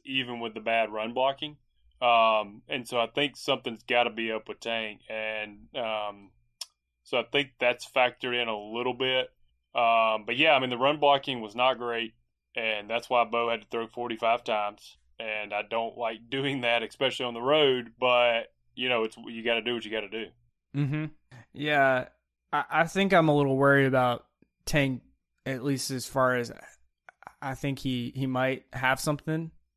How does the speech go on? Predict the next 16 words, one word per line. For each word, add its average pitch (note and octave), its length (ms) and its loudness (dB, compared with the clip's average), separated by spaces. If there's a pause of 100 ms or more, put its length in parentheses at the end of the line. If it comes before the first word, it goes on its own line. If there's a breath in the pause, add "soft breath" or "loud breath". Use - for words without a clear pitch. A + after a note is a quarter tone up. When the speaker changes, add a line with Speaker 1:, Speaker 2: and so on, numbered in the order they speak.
(220)
Speaker 2:
going C#3 280 0
on, F#3 320 2 (460)
but C3+ 460 4 (100)
it D#3+ 220 -4
is D#3 400 0
very C#3+ 320 2
much C3+ 240 0
reassuring B2 560 -4
that A#2+ 120 -6
we A#2 100 -6
have A#2+ 180 -2
Jarquez A#2+ 480 -2
Hunter, A2+ 500 -4 (440 soft breath)
that, B2+ 420 0 (500)
I - 40 -16
mean, B2 480 -6